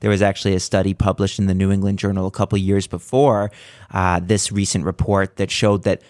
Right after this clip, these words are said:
lung cancer-specific mortality has really improved, and it's an, improved at a rate greater than can be explained purely by screening alone. And it's improved during a period that coincides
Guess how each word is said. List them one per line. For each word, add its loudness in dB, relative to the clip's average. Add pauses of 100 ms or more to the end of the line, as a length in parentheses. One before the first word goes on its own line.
(120)
lung 0
cancer-specific -2
mortality 0
has 0
really 0
improved, -2
and 0
it's -4
an, -4 (180)
improved -2
at 2
a 2
rate 0 (400)
greater 0
than 0
can -2
be 0
explained -2
purely 0
by 0
screening -2
alone. 0 (520)
And 0
it's -2
improved -2
during 2
a -2
period 0
that -4
coincides -2